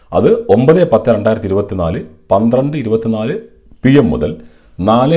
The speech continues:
രണ്ട് രണ്ടായിരത്തി ഇരുപത്തഞ്ച് മൂന്ന് മണി എട്ട് മിനിറ്റ് വൈകിട്ട് വരെയാണ്. അതായത്, അടുത്ത വർഷം, അടുത്ത മലയാള വർഷം ആയിരത്തി ഇരുന്നൂറ് കന്നി ഇരുപത്തിമൂന്ന് മുതൽ മകരമാസം ഇരുപത്തിരണ്ടാം തീയതി വരെയാണ്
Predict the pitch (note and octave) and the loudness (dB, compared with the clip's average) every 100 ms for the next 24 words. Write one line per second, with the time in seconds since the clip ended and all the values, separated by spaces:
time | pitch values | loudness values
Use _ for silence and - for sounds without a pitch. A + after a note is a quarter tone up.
0 | D3 G#2+ G2+ G2 F#2 F#2 F2+ E2 - D2+ | 0 0 -2 -2 -2 -2 -2 -4 -4 -8
1 | D2 F#3+ - - _ - F#2+ G#2 A2 A#2+ | -8 -14 -18 -20 _ -10 -6 -2 0 0
2 | A2+ A2+ - - - G2+ - - G2 D#2 | 0 -2 -6 -14 -8 -6 -6 -4 -4 -4
3 | D#2 E3 - - _ - _ _ _ _ | -6 -12 -18 -20 _ -20 _ _ _ _
4 | _ _ - B2+ A#2+ F2 B1+ A#1 - - | _ _ -2 -2 0 -4 -6 -10 -18 -20
5 | - - - - - - - - G2+ F#2+ | -20 -20 -20 -20 -20 -20 -20 -8 0 2
6 | F#2+ - - - _ _ _ F#2+ A#2+ G#2+ | 2 -4 -10 -20 _ _ _ -4 0 2
7 | E2+ - E3+ G#2 A2+ G2+ G2+ G#2+ G2 - | 2 0 -6 -4 -2 0 2 0 -2 -6
8 | D3+ E2 F2+ - E2+ D2+ D#2+ - F#2+ G2 | -8 -4 -4 -4 -6 -4 -6 -6 -6 -4
9 | D3+ G#2+ G2 F#2+ F2 D#2 D2+ - - - | -4 -2 -2 -2 -6 -4 -4 -6 -8 -10
10 | F#2 G#2+ G2 E2 E2+ D#3 G#2+ G#2 F#2+ F2 | -8 -8 -8 -8 -10 -10 -6 -6 -6 -8
11 | F#2 F#2 E2 D#2 D2+ F#2+ | -8 -6 -6 -6 -8 -10